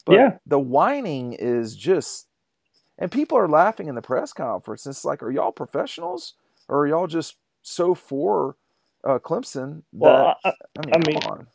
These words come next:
Speaker 2: I'll say there are a bunch of jackasses that laugh in press conferences. I'll say that's
Speaker 1: I,
Speaker 2: not
Speaker 1: it's just not okay.
Speaker 2: unusual.
Speaker 1: It happens at Georgia, but
Speaker 2: For
Speaker 1: and
Speaker 2: sure.
Speaker 1: there's a bunch of bozos that cover Georgia too.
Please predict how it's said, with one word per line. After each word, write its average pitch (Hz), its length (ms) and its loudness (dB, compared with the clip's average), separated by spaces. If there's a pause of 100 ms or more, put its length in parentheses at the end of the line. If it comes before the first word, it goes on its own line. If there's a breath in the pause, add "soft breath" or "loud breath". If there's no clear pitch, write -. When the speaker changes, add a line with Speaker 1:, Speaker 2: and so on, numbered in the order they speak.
Speaker 2:
I'll 175 140 10
say 160 220 8
there 175 140 10
are 143 60 8
a 127 40 4
bunch 113 260 -6
of - 60 -20
jackasses - 640 -10
that - 100 -12
laugh 90 260 -4
in - 80 -12
press - 240 -6
conferences. - 760 -4 (1300)
I'll 147 140 8
say - 280 0
that's 135 240 6
Speaker 1:
I, - 80 -2
Speaker 2:
not 85 180 -2 (140)
Speaker 1:
it's 131 240 -8
just 180 240 -10
not 175 240 -2
okay. 131 220 -4
Speaker 2:
unusual. 170 300 2
Speaker 1:
It 170 60 0
happens 220 420 0
at 123 100 0
Georgia, 135 460 0
but - 260 -2 (300)
Speaker 2:
For - 80 4
Speaker 1:
and 170 40 8
Speaker 2:
sure. 220 200 6
Speaker 1:
there's 208 260 -2
a 226 60 -4
bunch 196 240 -4
of 160 60 -8
bozos 170 460 2
that 131 140 -2
cover 147 240 -2
Georgia 165 380 -4
too. - 460 -8